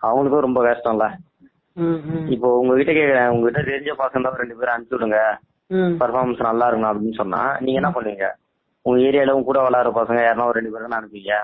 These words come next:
Speaker 2: கண்டிப்பா.
Speaker 1: அந்த மாதிரி தான் இப்ப நடந்துட்டு இருக்கு.
Speaker 2: ம், இப்ப நீங்க ஒரு அவுட்டர்ல இருக்க ஒரு பர்சன் தானே,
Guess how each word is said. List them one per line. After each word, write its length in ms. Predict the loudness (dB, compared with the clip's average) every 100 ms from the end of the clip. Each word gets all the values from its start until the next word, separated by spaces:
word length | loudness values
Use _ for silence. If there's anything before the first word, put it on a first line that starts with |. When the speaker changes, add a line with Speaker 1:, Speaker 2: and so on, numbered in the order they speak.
| -2
Speaker 2:
கண்டிப்பா. 500 | 0 0 0 -2 -2 -8 -20 _ _ _ -10
Speaker 1:
அந்த 220 | -6 0
மாதிரி 160 | 2 2
தான் 160 | 2 2
இப்ப 180 | 0
நடந்துட்டு 220 | -2 -2 -2
இருக்கு. 300 | -4 -6 -8 -14 _
Speaker 2:
ம், 200 | 0 2
இப்ப 180 | 2 4
நீங்க 420 | 4 4 4 4
ஒரு 120 | 4
அவுட்டர்ல 460 | 4 2 2 2 2
இருக்க 180 | 0 -6
ஒரு 120 | -2 0
பர்சன் 240 | 0 -2
தானே, 200 | -2 -4